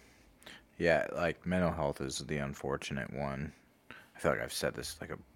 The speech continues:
broken record the last couple of days with these departments when they've, when they've asked for, like, st-, certain statistics or success rates or, or all of these type of things. I have to say, like,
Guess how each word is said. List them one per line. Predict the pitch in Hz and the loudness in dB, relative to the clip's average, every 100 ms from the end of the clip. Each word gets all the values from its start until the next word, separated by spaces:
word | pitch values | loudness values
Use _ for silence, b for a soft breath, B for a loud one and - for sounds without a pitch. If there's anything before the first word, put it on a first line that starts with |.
| - | -10
broken | - 67 69 65 | -2 0 0 -2
record | 64 62 - 69 | 0 -2 -2 -6
the | - | -2
last | 58 58 - | 0 0 -2
couple | - 78 73 | -4 -2 -4
of | |
days | 64 67 69 | -2 -4 -4
with | 76 | -8
these | - 67 | -10 -10
departments | - - 78 - 73 - | -10 -2 -2 0 -4 -4
when | 87 80 | -4 -4
they've, | 78 B B B B B B | -6 B B B B B B
when | - | -4
they've | 80 60 | 2 4
asked | 64 67 - | 4 2 -4
for, | 67 | -4
like, | 60 - | -4 -6
st-, | - - - | -8 -8 -6
certain | - - - | -4 -4 -6
statistics | - - - - - - 50 50 - | -8 -10 -12 -10 -8 -6 -8 -8 -8
or | - 50 | -8 -6
success | - - - - 57 - | -6 -6 -4 -4 -4 -6
rates | - 55 - - | -8 -8 -10 -8
or, | 57 50 | -8 -8
or | - 58 60 | -6 0 4
all | 65 | 4
of | 65 | 4
these | 65 85 | -2 -2
type | 101 78 | 0 2
of | 78 | 0
things. | - 85 80 80 - - B B B B B B B B B - - | -2 -2 0 -2 -6 -10 B B B B B B B B B -10 -2
I | 76 | 2
have | 76 - | 4 2
to | - | 2
say, | 76 85 82 | 4 6 6
like, | 76 - - | 6 4 2